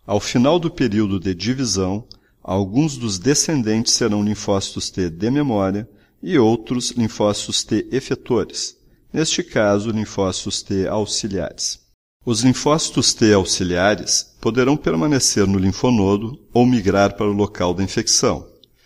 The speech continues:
Em qualquer caso, sua função será secretar moléculas denominadas genericamente de citocinas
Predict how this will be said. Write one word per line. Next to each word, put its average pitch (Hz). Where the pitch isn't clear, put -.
Em 98
qualquer 123
caso, 101
sua -
função 120
será 117
secretar 107
moléculas 101
denominadas 95
genericamente 107
de 90
citocinas -